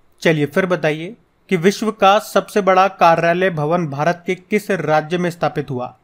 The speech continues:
तो आंसर होगा गुजरात में। तो भारत की जो डायमंड सिटी है यानी कि सूरत,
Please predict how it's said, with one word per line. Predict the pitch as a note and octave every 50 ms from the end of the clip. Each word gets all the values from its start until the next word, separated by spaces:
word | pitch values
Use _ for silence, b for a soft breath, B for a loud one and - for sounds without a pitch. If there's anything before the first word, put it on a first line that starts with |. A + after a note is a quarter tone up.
| _ _ _ _
तो | F#3
आंसर | F3 F3 E3+ E3+ F#3 E3
होगा | E3 D#3 F3+ F3+
गुजरात | E3+ D#3 D#3+ C#3+ C3+ D#3 D3+ D3+ D#3+ D#3+ - F3
में। | F3 F#3 B3+ - _ _ _ _ _
तो | - E3
भारत | D#3 D3 D3+ D#3+ F3 G3+ G3 - - -
की | G#3
जो | E3+ G3 G3
डायमंड | E3 C#3 D#3 D3+ D3+ E3 F3+ G3 G#3 F#3
सिटी | - F3 D3 - D3+ C#3
है | C3+
यानी | C3 C#3 C#3 C#3+ D3
कि | - F#3+
सूरत, | F3 - - F3+ F3 D3 B2 A#2+